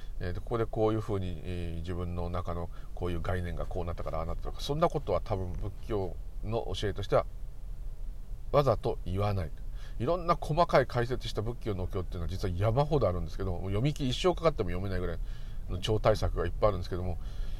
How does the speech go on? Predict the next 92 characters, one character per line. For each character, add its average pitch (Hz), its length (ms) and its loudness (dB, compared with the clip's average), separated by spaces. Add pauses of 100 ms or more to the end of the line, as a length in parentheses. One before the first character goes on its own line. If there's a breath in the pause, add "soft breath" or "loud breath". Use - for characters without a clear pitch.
(140)
ま 113 60 0
あ、 - 20 2
説 147 240 4
明 - 140 6
し - 40 2
て 104 60 8
っ 92 60 8
た 117 80 4
ら 110 60 2
多 110 80 6
分 101 80 4
そ 120 260 4
う - 20 6
い 117 40 6
う - 20 6
ふ 123 80 4
う 110 40 4
に 95 60 2
な 95 60 2
っ - 20 0
て、 - 100 4
な 185 120 8
ん 214 60 4
と - 120 4
か - 80 2
説 - 260 2
明 143 120 4
し 135 120 4
よ 147 60 8
う 131 40 6
と 127 100 4
思 131 100 4
っ - 20 2
た 127 180 4
タ 135 140 8
イ 127 60 6
プ - 80 2
の 120 120 6
お 117 40 4
坊 127 140 6
さ 139 120 6
ん 143 40 6
が 143 80 4
そ 123 100 6
う 104 40 6
い - 20 6
う - 20 4
の 92 60 4
を 90 40 2
残 90 220 6
し - 60 4
た 95 80 2
ん 85 40 0
だ 85 60 2
と 87 140 4
思 87 80 2
う - 20 4
ん 85 60 4
で - 60 4
す - 60 4
け - 60 4
れ 87 80 4
ど 98 100 6
も、 98 140 4 (380 loud breath)
一 107 120 6
般 143 120 10
の 147 80 6
人 117 100 6
は 92 60 8
そ 92 120 10
れ 92 100 12
を 92 40 4
読 - 20 4
む 90 80 6
こ - 100 6
と 85 220 6 (1080 loud breath)
が 113 180 10 (360 loud breath)
で 123 120 10
き 170 140 8
な 139 100 8
い 104 80 12
と - 80 12
い 95 40 4
う - 40 6
よ 90 60 4
り 117 60 4
は、 165 60 8
読 165 200 6
む - 40 4
よ 127 180 8
う 110 40 4
な 92 180 6